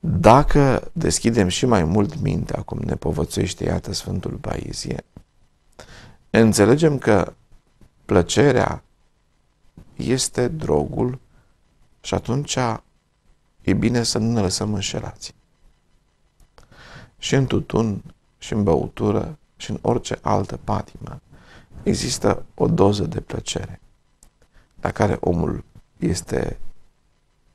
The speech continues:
sensibil, de care se agață, din pricina căreia nu vrea să lase acea patimă.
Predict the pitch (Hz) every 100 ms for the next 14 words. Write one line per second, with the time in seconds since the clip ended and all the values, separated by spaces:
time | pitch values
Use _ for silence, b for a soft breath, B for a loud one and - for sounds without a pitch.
0 | _ _ _ - 87 78 - 69 - -
1 | - - - - - _ _ _ _ _
2 | _ _ - - 71 87 - 80 80 -
3 | - - - _ _ _ _ - - -
4 | _ _ _ _ _ _ _ _ _ _
5 | _ - 175 95 - 131 - 73 65 -
6 | 92 65 71 76 - 95 - - - -
7 | - - - - - - - - - -
8 | - - - _ _ _ - 95 - -
9 | 85 -